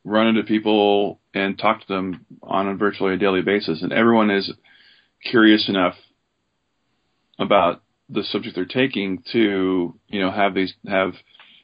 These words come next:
a discussion about whatever. And, um, I think it's the people that are there. I, I've not had, like, one bad experience with people,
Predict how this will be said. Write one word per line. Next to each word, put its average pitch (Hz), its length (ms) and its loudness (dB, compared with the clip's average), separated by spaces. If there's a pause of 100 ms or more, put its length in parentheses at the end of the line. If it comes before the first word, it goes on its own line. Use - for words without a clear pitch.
(200)
a 101 60 0
discussion 98 540 -4
about 82 440 -2
whatever. 92 540 -4 (120)
And, 92 420 -4 (1000)
um, 82 540 -2 (1300)
I 117 40 0
think 165 120 4
it's 160 100 2
the 110 100 0
people 127 280 2
that 110 80 2
are 98 140 -2
there. 107 440 -2
I, 101 260 0
I've 113 100 -2
not 127 240 4
had, 120 280 2
like, 107 340 -4
one 107 600 -4
bad 101 240 2
experience 92 680 -6 (440)
with 98 220 -8
people, 92 500 -6